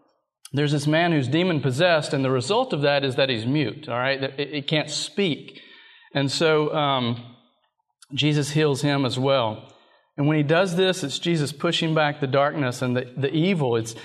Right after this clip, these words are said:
it's Jesus recognizing that there's demons and there's spiritual forces, um, but yet they don't have a hold on Jesus. There's no, they don't bind Jesus. He, he, he's not outside of, of their control. And so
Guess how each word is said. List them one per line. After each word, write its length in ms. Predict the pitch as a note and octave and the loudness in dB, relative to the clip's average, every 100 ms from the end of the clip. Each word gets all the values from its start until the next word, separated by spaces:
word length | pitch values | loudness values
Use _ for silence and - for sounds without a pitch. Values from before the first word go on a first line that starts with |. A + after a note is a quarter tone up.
| - | -8
it's 140 | - A#2 | -6 0
Jesus 420 | F3 F#3 D3 - | 2 2 0 0
recognizing 560 | D#3+ E3 E3+ D3+ C#3 C3+ | 0 2 2 2 2 0
that 140 | C3 | 0
there's 200 | C#3 C3 | 0 -2
demons 520 | B2+ D3+ F3+ C#3+ B2 | 0 0 2 0 0
and 120 | B2+ | 0
there's 160 | C3 B2+ | 0 -2
spiritual 420 | - E3+ E3 D3+ | 0 0 0 -2
forces, 580 | A#2+ E3+ F#3+ F#3 B2 A#2 - - - _ | -4 -2 0 0 -4 -4 -14 -20 -20 _
um, 180 | C#3+ C#3 | -2 0
but 120 | C#3 | 0
yet 180 | D#3 D#3+ | 0 2
they 80 | D#3 | 0
don't 220 | D3 D3+ | 0 0
have 200 | D3+ C#3+ | 2 2
a 120 | C3 | 0
hold 340 | A#2+ E3+ A#3 C#3 | 0 -2 0 0
on 160 | A2+ | -2
Jesus. 380 | A#2 A2+ B2 A#2 | -4 -4 -4 -4
There's 180 | C#3+ C3 | -2 0
no, 240 | D#3 D#3 - - | 2 0 -4 -8
they 60 | - | -4
don't 220 | F3+ C#3+ | -2 0
bind 460 | B2 C#3+ D#3+ D3 B2+ | 0 2 2 0 0
Jesus. 440 | D3 F3+ B2+ A#2 | 0 0 -2 -2
He, 120 | C3+ | -2
he, 240 | C#3+ C3+ C#3+ | -2 -2 -2
he's 260 | C#3 D3+ | -2 -2
not 200 | D3+ D#3 | 2 2
outside 580 | D3 D3 D3 D3 D#3 D#3 | 2 0 -2 0 2 0
of, 140 | C#3 A#2 - - - - | -2 -6 -14 -20 -20 -6
of 200 | C3 C3 | -4 0
their 180 | C#3+ C#3+ | 2 2
control. 720 | C#3 B2 - F#3 F3+ D3 C3+ | 0 -2 0 2 4 2 0
And 240 | C#3 C#3 | 0 -2
so 320 | - E3+ D#3 | 2 2 2